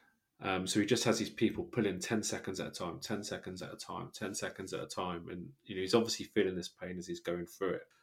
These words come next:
But the museum, the, the tourists begin to get bored, from what I gather. Um, it's not as busy, it's not such a draw. And it begins to kind of dry up a little bit. And then he kind of gets kind of the sick freaks come in, who people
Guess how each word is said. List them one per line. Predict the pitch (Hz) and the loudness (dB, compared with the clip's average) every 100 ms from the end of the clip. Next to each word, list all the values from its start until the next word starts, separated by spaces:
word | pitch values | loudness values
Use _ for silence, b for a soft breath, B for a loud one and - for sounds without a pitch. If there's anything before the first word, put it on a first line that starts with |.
| _ - | _ 6
But | 131 | 8
the | 143 | 10
museum, | 151 151 208 185 143 110 - _ _ _ - | 10 12 12 12 12 8 -2 _ _ _ 6
the, | 139 | 8
the | 139 | 6
tourists | - 180 165 135 | 8 12 12 12
begin | - 135 117 | 6 4 4
to | - | 4
get | - - - | 2 2 10
bored, | 120 120 160 - - - | 12 12 10 4 -14 -10
from | - 110 | -2 0
what | 98 | 2
I | - | 2
gather. | 107 101 104 110 - - | 2 4 2 0 -4 -2
Um, | 104 98 | -2 0
it's | 101 123 | -2 2
not | 113 | 2
as | 87 | 2
busy, | - 107 104 104 | 2 2 4 2
it's | 98 - | 2 2
not | 117 - | 0 0
such | - - | -4 -2
a | 107 | -2
draw. | 101 95 95 95 - _ _ _ _ _ _ - | 2 4 4 2 -8 _ _ _ _ _ _ -4
And | 101 98 92 | -2 0 0
it | 76 | 0
begins | 98 110 101 95 | 2 4 4 2
to | - 95 | 0 0
kind | - 107 98 | 0 -2 -2
of | 92 | -2
dry | 107 95 101 | 2 2 2
up | 104 104 | 0 -2
a | |
little | 95 - - | -2 -2 -4
bit. | 92 98 - b b b b | -4 -4 -10 b b b b
And | 120 | 6
then | 135 | 8
he | 185 | 8
kind | 185 143 117 113 | 6 4 6 4
of | - | 4
gets | 98 - - - - | 2 2 -4 -8 -8
kind | - 110 | 0 0
of | 101 | 0
the | - | -2
sick | - 107 - | 2 2 2
freaks | - 113 107 - | 4 6 6 2
come | - 98 92 | -4 -4 -2
in, | 80 69 - - - | -4 -6 -14 -16 -4
who | 101 104 | 0 2
people | 117 110 - 101 | 6 6 6 2